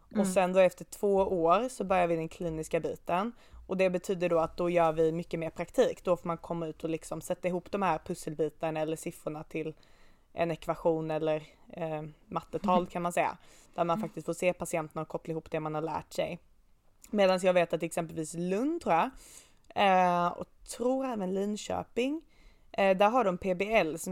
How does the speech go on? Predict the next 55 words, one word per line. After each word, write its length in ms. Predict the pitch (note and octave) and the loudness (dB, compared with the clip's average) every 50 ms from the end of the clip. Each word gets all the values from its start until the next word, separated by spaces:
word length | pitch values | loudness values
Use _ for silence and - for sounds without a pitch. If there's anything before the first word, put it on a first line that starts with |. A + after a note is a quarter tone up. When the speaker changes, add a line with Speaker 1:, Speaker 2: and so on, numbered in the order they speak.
| - - - | -10 -6 -2
Speaker 2:
Och 120 | G3+ G#3 | 0 2
det 100 | F#3+ G#3+ | 6 6
är 80 | G3+ G#3 | 6 6
egentligen 360 | A#3+ A#3 G#3+ G3 - F#3 F#3 | 6 6 4 2 0 -2 -2
att 120 | F3+ F3+ - | 0 0 0
de 140 | F#3+ F#3+ | -2 0
redan, 260 | F#3 F#3+ F#3+ F3 F3 F3+ | 2 2 4 2 2 0
man 140 | F3+ F3+ | 0 2
redan 220 | F3+ F#3 F#3 F#3 E3+ | 2 2 2 2 0
från 140 | - - E3 | -2 -6 -8
termin 360 | - - F3+ F3+ E3+ E3 E3 - | -6 -4 -4 -2 -2 -4 -4 -2
ett 360 | - G3 F#3 F3 - - - - | 0 0 0 0 -4 -14 -18 -14
gör, 520 | - F#3 F3 F#3 F3 E3 D#3+ D#3 D#3 D#3+ | -6 0 2 4 6 6 6 4 2 2
eh, 280 | D#3 D#3 D#3 D#3 D#3 D#3 | 0 0 0 0 0 -2
patientfall. 840 | - - - F3+ - F#3+ F#3+ A3 B3+ - - - - - - - E3+ | -6 -8 -10 -4 0 0 0 0 0 -6 -8 -6 -4 -2 0 2 0
Alltså 180 | F3 E3+ F3+ | 0 2 0
att 100 | F3 E3+ | -2 0
man 140 | F3+ F3 F3 | 0 -2 -4
får 220 | - - E3+ D#3+ D#3 | -2 0 0 0 0
ett 120 | D3+ - | -2 -4
fall 360 | - - A3+ A#3 A#3+ A#3+ A#3 | 2 2 4 4 4 2 -2
med 300 | A3 G#3+ G#3 G3 G3 - - - | -2 -2 -2 -4 -4 -6 -10 -8
en 280 | - F#3 F3+ F3 F3 F3 | -4 -4 -4 -4 -2 0
då 220 | F3 E3+ D#3+ D#3+ - - - - - - - - - | 2 2 2 2 0 -6 -18 -20 -20 -20 -14 -8 -6
beskriven 380 | F3 E3 - F3+ E3+ D#3 D#3 | -6 -4 -2 -2 -2 -2 -4
patient 460 | - F3 - - F#3 F#3 F#3 F#3+ - | -6 -6 -4 -2 0 0 0 -2 -4
och 60 | F3 E3+ | -6 -8
så 60 | F3 | -4
ska 160 | E3+ - E3+ | -2 0 0
man 140 | E3+ E3+ E3+ | 0 0 -2
då 100 | E3 D#3 | -2 -4
försöka 380 | - - - D#3+ - - E3 | -4 -4 -6 -6 -4 -2 -2
lösa 340 | E3 E3 E3 E3 D#3+ - E3 | 0 2 2 2 0 0 -2
vad 120 | D#3 D#3+ D#3 | 0 0 0
är 60 | D#3 | 0
det 100 | D#3+ D#3+ | 0 -2
för 140 | - - D3+ - - - - F3+ - | -4 -6 -16 -16 -16 -16 -16 -16 -10
sjukdom 560 | - - F#3 F3+ - - - - A3 A3 G#3+ | -6 -4 -4 -4 -6 -8 -6 -4 -2 -2 -2
den 100 | G#3 G#3 | -2 -2
här 80 | F#3+ | -4
patienten 440 | F3+ - F3+ - - E3+ E3 D#3 E3+ | -4 -4 -4 -2 -2 -4 -2 -2 -2
har, 100 | D#3+ D#3 | -2 -2
vad 120 | - - - | -2 -4 -8
ska 120 | - E3 | -6 -6
han 100 | E3 E3 | -6 -4
ha 120 | D#3+ E3 | -6 -8
för 120 | - - E3 | -8 -8 -8
behandling 500 | E3+ D3 D#3+ D#3+ D#3 D#3 D3+ D#3+ E3 E3+ | -6 -4 -4 -4 -4 -4 -6 -4 -4 -4
och 100 | F3 - | -6 -6
så 80 | - | -4
vidare. 360 | F#3+ F#3+ F3+ E3 - - - F#3+ - - - - - _ _ - | -4 -2 -2 -2 -2 -4 -6 -10 -12 -16 -20 -20 -20 _ _ -6
Eh, 340 | - F#3 F3+ F3+ F3 E3+ F3 | -2 0 2 2 2 2 2
och 140 | - - G3+ | 2 2 6
jag 120 | A3 G#3 | 8 8
har 20 | F#3 | 8